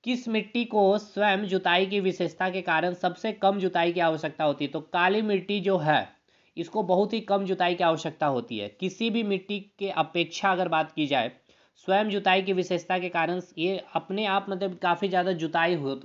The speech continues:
हु-, हुई हो रहती है ये काली मिट्टी, तो इसमें हमें कम जुताई करनी पड़ती है अपेक्षाकृत दूसरे मिट्टी के। इसीलिए आपसे अगर पूछा जाता है कि किस मिट्टी को स्वयं जुताई की विशेषता के कारण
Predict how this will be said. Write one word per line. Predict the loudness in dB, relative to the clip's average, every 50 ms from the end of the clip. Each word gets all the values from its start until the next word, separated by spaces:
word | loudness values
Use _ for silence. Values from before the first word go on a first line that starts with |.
| -14 -8 -6
हु-, | -6 -6 -6 -4
हुई | -2 0 0
हो | 2 0 -2
रहती | -2 -2 -4 -4 -4 -8 -8
है | -6 -6 -6
ये | -6
काली | -4 -2 -2 -2 -2 -4
मिट्टी, | -6 -8 -10 -12 -8
तो | -8 -8
इसमें | -8 -6 -6 -6
हमें | -6 -4 -4 -6 -6
कम | -6 -4 -4 -4 -2
जुताई | -2 -2 -2 0 0 -2 0
करनी | -2 -2 -4 -2 -4
पड़ती | -4 -4 -6 -6 -6 -10 -12
है | -12 -12 -16 _ _ _ _ _ _ _ -14
अपेक्षाकृत | -12 -8 -8 -8 -8 -4 -4 -4 -2 -2 -4 -6 -6 -12 _ _ _ _ _ -8
दूसरे | -4 -4 -2 -2 -2 -2
मिट्टी | 0 -2 -2 -4 -4 -6 -8
के। | -6 -8 -12 -12 -14 _ _ _ _ _ _ _ _ _
इसीलिए | -12 -8 -6 -4 -2 0 0
आपसे | 2 2 2 0 2 0 0
अगर | 2 2 0
पूछा | 0 0 -4 -2 0 -2 0
जाता | 2 0 0 0 2 0 2
है | 2 0 -2 -2
कि | -4 -8
किस | -10 -6 -6 -8 -6 -4
मिट्टी | -2 0 0 -2 0 -2 -2 -2
को | 0 -2 -2
स्वयं | -2 -4 -2 0 0 0 0
जुताई | -2 -2 0 2 0 0 0
की | 0 -2
विशेषता | -2 -2 -4 -4 -6 -8 -8 -4 -4 -4 -2
के | -4 -6
कारण | -4 0 0 0 0 0 -4 -6